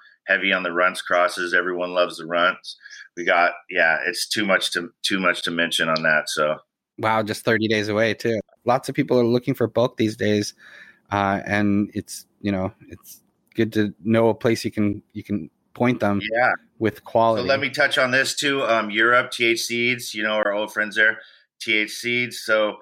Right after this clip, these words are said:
Speaker 1: uh, we did some collabs over the last few years, you know, um, with them, and it turned into a whole line with T H Seeds, the Bastards line,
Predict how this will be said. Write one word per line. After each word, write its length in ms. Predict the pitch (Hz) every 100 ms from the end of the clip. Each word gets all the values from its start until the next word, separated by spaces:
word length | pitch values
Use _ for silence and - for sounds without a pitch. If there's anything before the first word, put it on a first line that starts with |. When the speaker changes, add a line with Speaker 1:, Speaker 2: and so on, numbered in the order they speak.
| - _ -
Speaker 1:
uh, 200 | 98 104
we 100 | 107
did 220 | 101 113
some 140 | 110 98
collabs 640 | 117 107 104 107 110 107
over 160 | 208 202
the 80 | 202
last 540 | 202 202 196 - - -
few 200 | - 107
years, 560 | 104 104 104 104 -
you 60 | 104
know, 340 | 101 104 104 -
um, 400 | 98 95 90 - _ _ _ _
with 220 | 101 98
them, 360 | 107 120 120 113
and 200 | 98 104
it 60 | 98
turned 200 | 107 107
into 160 | 104 101
a 60 |
whole 220 | 98 104
line 520 | 98 98 104 107 110 107
with 160 | 92
T 140 | - 101
H 180 | 95
Seeds, 440 | - 104 107 107 98
the 100 | 85
Bastards 520 | 92 95 98 101 92
line, 380 | 104 104 107